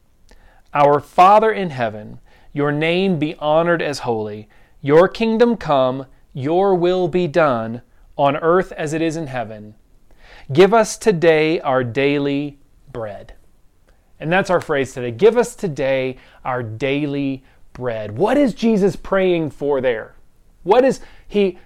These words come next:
calling us to pray for when he teaches us to pray for our daily bread? Now, we live in a world where most of us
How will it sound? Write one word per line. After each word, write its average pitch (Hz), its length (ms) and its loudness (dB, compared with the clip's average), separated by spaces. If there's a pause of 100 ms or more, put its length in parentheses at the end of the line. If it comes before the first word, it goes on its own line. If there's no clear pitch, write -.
(140)
calling 214 640 0
us 240 320 -2
to 175 140 -4
pray 143 320 -4
for 120 500 -10 (220)
when 170 160 -4
he 165 120 -4
teaches 175 520 -2
us 123 260 -4
to - 140 -14
pray 156 560 0 (120)
for 180 240 0
our 143 220 0
daily 170 680 2 (240)
bread? 160 260 2
Now, 180 120 2
we 320 120 8
live 269 140 8
in 208 40 4
a 185 40 4
world 147 420 0 (420)
where 185 200 2
most 196 640 4
of 143 100 2
us - 320 -12